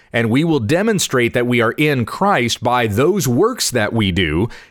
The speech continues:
carried out in Christ Jesus. So these are those last days that we are in, and God has declared, even from as far back as the Old Testament, that "I will pour out my spirit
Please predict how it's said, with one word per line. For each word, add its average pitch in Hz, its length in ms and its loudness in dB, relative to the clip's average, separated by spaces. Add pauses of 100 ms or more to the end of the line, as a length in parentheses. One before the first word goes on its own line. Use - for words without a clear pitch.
carried 135 360 0
out 117 280 0
in 107 340 0
Christ 95 400 -2
Jesus. - 560 0 (320)
So 131 460 0 (220)
these 160 440 0
are 143 240 2
those 135 220 0
last 127 360 0
days 120 280 2
that 127 160 0
we 135 160 2
are 139 160 2
in, 165 200 2
and 95 180 0
God 135 260 2
has 147 200 0
declared, 143 560 0
even 170 520 0 (220)
from 135 200 -2
as 110 100 -2
far 156 280 0
back 143 360 -2
as 135 380 -2
the 143 140 0
Old 147 180 0
Testament, 180 560 -2 (460)
that 123 120 0
"I 123 120 2
will 113 160 2
pour 175 440 0
out 156 240 -2
my 139 260 0
spirit 120 720 0